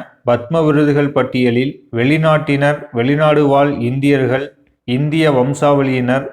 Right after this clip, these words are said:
வெளிநாட்டு குடியுரிமை பெற்ற இந்தியர்கள் பிரிவில் இருந்து இரண்டு பேர் மற்றும் மரணத்திற்கு பின் விருது பெற்றவர்கள் ஏழு பேர் ஆகியோர் உள்ளடங்குவர். இரண்டாயிரத்தி இருபத்தி மூணாம் ஆண்டுக்கான பத்ம விருதுகள் பட்டியலில் இருவருக்கும் ஒரு சேர விருதை மூன்று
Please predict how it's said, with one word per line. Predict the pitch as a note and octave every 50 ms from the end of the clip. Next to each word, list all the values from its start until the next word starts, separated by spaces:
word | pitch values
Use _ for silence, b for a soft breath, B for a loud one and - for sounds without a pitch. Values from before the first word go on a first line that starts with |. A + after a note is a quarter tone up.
| - -
வெளிநாட்டு | A#2+ B2 C3+ D3 D3+ D#3 D#3 D3+ C#3+ D3 D3 C#3+
குடியுரிமை | - C3+ C3+ C#3+ C#3+ C#3 C#3 C#3+ C#3+ C#3 C#3+
பெற்ற | C3+ - - - C3+ C3 B2 B2
இந்தியர்கள் | B2 C3 C3 C#3 C3+ B2+ B2 B2 C3 C3 B2+
பிரிவில் | B2+ B2 A#2 A2 G#2+ A2+ A#2+ C3 C#3 - _ _ _ _ _ _ _ _ _ _ -
இருந்து | C3 C3 C#3 D3+ D#3 D#3 D#3 C#3+ C#3
இரண்டு | C3 C#3+ D3 D3 D3+ D3+ D3
பேர் | C#3+ D3 D3+ D3 C#3+
மற்றும் | B2+ B2 B2 - - B2 C3 D3 - - _ - A2+
மரணத்திற்கு | A#2 B2+ D3+ D#3+ D#3+ D3+ D3+ D#3 D3+ C#3+ C#3+ C#3+ C#3 -
பின் | D3 D3+ D3 D3
விருது | C3+ B2+ C#3 C#3 D3 C#3 C#3
பெற்றவர்கள் | C3+ - - C3 C3 B2 B2 B2 B2+ C3 C3 C3 A2 A2+ A#2+
ஏழு | C3 C#3 D3 D3 C3
பேர் | C#3 C#3+ C#3+ C3
ஆகியோர் | A#2+ A#2 A2+ A#2+ B2+ B2+ A#2+
உள்ளடங்குவர். | A#2 A#2 A#2 A#2 A#2+ A#2 A2+ A2 A2 A2 A2+ B2 - - _ _ _ _ _ _ _ _ _ _ _ - -
இரண்டாயிரத்தி | - C3 D3 D#3 D#3 D#3+ D#3+ D#3+ D#3 D#3+ D#3 C#3+
இருபத்தி | D3 D3 C#3+ C#3+ D3+ D3
மூணாம் | D3+ D3+ D3+ D3+ D3 D3 C#3 C3+
ஆண்டுக்கான | C3 C3 C3 B2+ C3+ C3 C3 C3 C3 B2+
பத்ம | A#2+ A#2 - - D3 D3 C#3
விருதுகள் | C3+ B2+ C3 B2+ C3+ B2 C3+ C3+ B2+
பட்டியலில் | - A#2+ A2+ - A#2+ B2 A#2+ A2+ A#2 B2+ C3+ - _ _ _ _ _ _ _ _ -
இருவருக்கும் | B2 B2+ D#3+ E3 E3+ E3 E3 D#3+ - E3 D#3+ D3+ C3+
ஒரு | C3 C#3 C#3+ C#3+
சேர | - D3+ D3+ D3+ D3+ D3 C#3
விருதை | C3+ C3+ C3 C3 C3+ C#3+ C#3+ - - - B2
மூன்று | C#3 D3 C#3+ C#3+